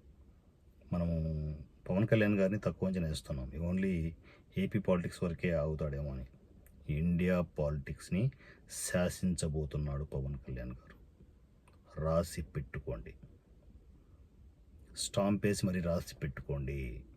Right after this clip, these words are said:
ఇండియా పాలిటిక్స్ని శాసించబోతున్నాడు. అంత పవర్ఫుల్ మనిషి మన దగ్గర ఉండడం అనేది మనందరికీ గర్వకారణం.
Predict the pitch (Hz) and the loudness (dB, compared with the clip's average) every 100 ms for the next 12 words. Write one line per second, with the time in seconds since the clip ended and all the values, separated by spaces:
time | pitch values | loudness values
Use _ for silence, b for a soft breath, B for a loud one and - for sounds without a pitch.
0 | - - - - - - 90 90 92 90 | -20 -20 -20 -20 -16 0 4 4 4 2
1 | 80 78 76 73 73 - 92 143 B B | 2 0 0 -2 -6 -2 2 2 B B
2 | B - - 85 82 - 78 71 73 67 | B -10 -2 2 2 2 -2 -2 -4 -2
3 | 65 64 67 65 62 60 71 65 60 - | -4 -2 -4 -2 -4 -4 -6 -6 -8 -12
4 | - - - - - - - - - - | -20 -20 -20 -20 -20 -20 -20 -20 -20 -20
5 | - - - - - - - - - - | -20 -20 -20 -20 -20 -20 -20 -20 -20 -20
6 | - - - - 76 90 85 82 71 80 | -20 -20 -20 -8 -2 -2 0 0 0 0
7 | 85 82 92 85 76 76 - - - - | -2 -2 -4 -2 -2 -4 -10 -20 -20 -4
8 | 85 95 - 120 170 - - - - B | 0 0 2 0 0 -6 -20 -20 -20 B
9 | B B B B - - 85 95 95 101 | B B B B -20 -4 4 6 6 8
10 | 113 107 98 90 87 87 85 107 85 78 | 8 8 6 4 2 2 0 2 2 2
11 | 80 - 80 69 69 65 - 64 | -2 -4 -4 -2 -2 -6 -10 -12